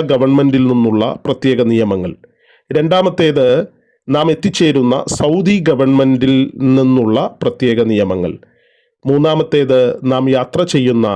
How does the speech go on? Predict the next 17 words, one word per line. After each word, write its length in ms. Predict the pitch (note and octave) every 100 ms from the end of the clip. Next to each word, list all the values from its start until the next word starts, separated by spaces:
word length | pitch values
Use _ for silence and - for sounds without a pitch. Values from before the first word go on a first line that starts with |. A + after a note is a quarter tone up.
| -
എയർലൈൻസിൻ്റെ, 960 | B2+ B2 C#3 D3+ D3+ D3 C#3 A#2 F#2+ F2+ F2
വിമാനത്തിൻ്റെ 880 | A2 B2 C#3 E3 F3 F3 A#2 G2+ F2+ -
നിയമങ്ങൾ. 520 | B2 C3 A#2 G2 D#2+ - _ _ _ -
ഈ 120 | F#3
മൂന്ന് 340 | F#3 D3+ F#3 A3
നിയമങ്ങളും 640 | F#3 C#3+ C3 B2+ A#2+ A#2 D3+ F3+ - _ _ _
കർശനമായി 800 | D3+ - G3 G3 E3 B2+ B2 C3+ C#3+
നാം 200 | C3 B2+
പാലിച്ചെങ്കിൽ 680 | B2+ B2+ D3 D#3 - D#3 D#3 D3
മാത്രമേ 540 | C3+ C3+ - D3+ G2 F2+ - _ _ _
നമ്മുടെ 240 | B2+ B2+ C3
യാത്ര 380 | B2 A#2+ - D#3 F#3+ C#3
ലളിതമാക്കുവാൻ 840 | B2+ C3+ D3+ F3 B2+ - B2 A2 G#2
നമുക്ക് 360 | G2+ G2 G2 F#2+ F2+
സാധിക്കുകയുള്ളൂ. 880 | - B2 A#2+ A#2 A2+ G#2+ F#2 F2 - _ _ _ _ _ _ _ _ E3+
നമുക്ക് 360 | F3+ - E3+ B2+ C3 D3+
ലഗേജ് 580 | D3+ C3+ F3+ F#3+ E3+